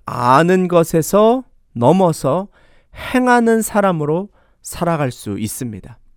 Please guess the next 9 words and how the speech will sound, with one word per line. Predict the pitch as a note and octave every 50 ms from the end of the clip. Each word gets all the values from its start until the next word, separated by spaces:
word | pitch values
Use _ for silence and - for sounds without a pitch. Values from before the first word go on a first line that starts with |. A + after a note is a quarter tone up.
| _ _ _ _ _ _ _ _ _ _ _ _ _ _ _ _ _ _ _ _
그렇게 | - - G3 G3 - G#3+
말씀대로 | G3 F3 D3+ D#3+ F3 - - - G#3 G3 F#3 F#3 F#3 F3+ E3+ D#3 C#3 C3+ B2
살아가는 | B2 - - - G#3+ - - G3 G3 F#3 F#3 F3+ F3+
것이야말로 | E3 D#3 D3+ - F3+ E3 D#3 C#3+ B2 A#2+ C#3 E3 G3+ G3 E3+ A#2 F#2+ - _ _ _ _ _ _ _
하나님의 | - - E3 D#3 D#3 D#3 D3+ D#3 D3 D3 C#3+ C3+
사람으로 | C3 - F#3+ G3 F#3+ F#3+ F3+ F3 E3+ E3+ F3 F#3 F#3+ G3 - _ _ _ _
살아가는 | - - - E3 E3+ E3 D#3+ - - A#2 A2 A#2 A#2+ A#2
것입니다. | - G2 - - B2+ B2+ B2 G#2+ E2+ - - G#2 - _ _ _ _ _ _ _ _ _ _ _ _ _ _ _ - _ _ _ _ _ _ - - _ _ - - - - - _
그리스도인이라면 | - - D3+ C#3+ D3+ D3 - - D#3+ D3+ D3 C#3+ C#3 - - - B2 A#2 A#2 G#2+ G2+ G#2+ B2+ C3+ A#2 G2+